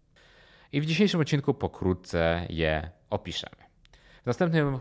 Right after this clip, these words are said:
mam plan dokładnie wejść w każdy z nich i pokazać,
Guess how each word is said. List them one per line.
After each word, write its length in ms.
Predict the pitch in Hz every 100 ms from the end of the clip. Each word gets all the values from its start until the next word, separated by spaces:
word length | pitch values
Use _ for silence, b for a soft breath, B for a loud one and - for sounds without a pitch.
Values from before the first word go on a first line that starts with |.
| -
mam 680 | 123 120 123 120 120 92 -
plan 280 | 135 123 110
dokładnie 840 | 107 135 120 110 101 92 85 82
wejść 360 | 92 107 90 -
w 100 | -
każdy 380 | 113 98 92 92
z 80 | 135
nich 360 | 160 95 -
i 40 | 101
pokazać, 420 | 92 92 90